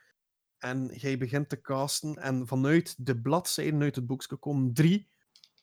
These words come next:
grote vuurstra-, eh, ja, drie grote vuurstralen en die gaan allemaal richting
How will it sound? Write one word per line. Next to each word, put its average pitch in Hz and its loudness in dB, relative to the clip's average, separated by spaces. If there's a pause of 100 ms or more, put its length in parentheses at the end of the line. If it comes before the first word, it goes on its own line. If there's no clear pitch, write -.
(420)
grote 165 8
vuurstra-, 170 4
eh, 147 8
ja, 147 4
drie 151 4
grote 156 2
vuurstralen 156 2 (380)
en 143 4
die 147 6
gaan 147 6 (360)
allemaal 160 8 (100)
richting 151 4